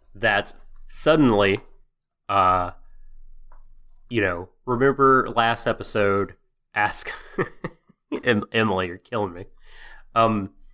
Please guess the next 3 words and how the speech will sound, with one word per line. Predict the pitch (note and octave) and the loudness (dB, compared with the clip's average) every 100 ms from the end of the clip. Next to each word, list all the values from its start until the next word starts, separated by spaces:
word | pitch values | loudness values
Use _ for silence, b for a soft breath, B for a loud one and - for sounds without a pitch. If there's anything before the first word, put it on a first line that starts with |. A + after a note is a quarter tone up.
| _ _ - _ _ - _ _ _ | _ _ -20 _ _ -20 _ _ _
Askeladd, | A#2+ C3 - B2+ A#2+ A#2 A2+ - - | -2 0 -2 0 4 4 2 -2 -4
uh, | F#2+ F#2 F2+ - | 0 2 0 -6
took | - A2+ G#2 - | -6 -4 -4 -10